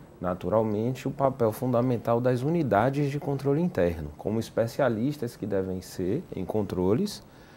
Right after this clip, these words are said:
é, no sentido de contribuir para o aperfeiçoamento, é, desses, é, mecanismos de controle interno da responsabilidade dos próprios gestores públicos, assim como também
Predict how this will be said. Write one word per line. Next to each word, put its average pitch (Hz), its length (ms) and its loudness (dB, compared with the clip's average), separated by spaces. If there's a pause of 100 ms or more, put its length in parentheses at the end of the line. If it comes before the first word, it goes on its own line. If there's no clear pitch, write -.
(380)
é, 101 240 -2
no 113 100 0
sentido 131 460 -2
de 143 260 -2 (580)
contribuir 175 1080 4
para 131 200 8
o 139 40 8
aperfeiçoamento, 131 1200 -2 (360)
é, 92 240 -4 (300)
desses, 131 760 2 (240)
é, 95 160 -2
mecanismos 101 640 2
de 87 120 -6
controle 90 420 0
interno 78 540 0
da 82 80 0
responsabilidade 78 1080 -4 (140)
dos 98 240 -6
próprios 87 380 2
gestores 90 500 -4
públicos, 139 640 -2
assim 147 340 -4
como 120 380 -4
também 131 500 -4